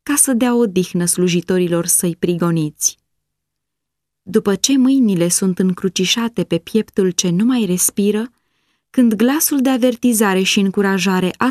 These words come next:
tăcut, cei încăpățânați poate că se vor trezi să vadă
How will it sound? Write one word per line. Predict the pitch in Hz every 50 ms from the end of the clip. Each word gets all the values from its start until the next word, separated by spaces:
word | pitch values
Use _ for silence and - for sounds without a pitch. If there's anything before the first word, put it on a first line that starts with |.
| -
tăcut, | - 277 254 - - 208 208 - - - _ _ _ _ _ _ _ _ _ _ _ _ _
cei | - - 294 294
încăpățânați | 302 277 262 - 226 220 - 214 196 - - 202 196 202 202 202 - - - - _ _ _ _ _ -
poate | - 311 311 - 302
că | - 285
se | 262 - 277
vor | 240 220 240 240
trezi | 240 - 233 233 220 175 170 170
să | 160 - - 202 185
vadă | 156 180 180 170 165 151 143 160 156 156